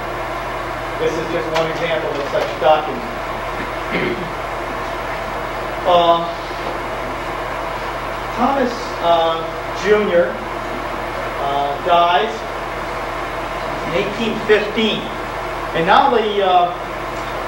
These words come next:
the waters get a little muddier. Uh, Don's research indicates in a couple of, at a couple of times that what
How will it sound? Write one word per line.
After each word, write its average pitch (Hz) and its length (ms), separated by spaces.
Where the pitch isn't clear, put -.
the 175 160
waters 262 340
get 302 140
a 277 60
little 220 340
muddier. 196 340
Uh, - 220
Don's 269 420
research 180 640
indicates 302 640
in 165 360
a 156 140
couple 233 260
of, - 80
at 160 160
a - 60
couple 233 260
of - 140
times 175 340
that 170 400
what 220 160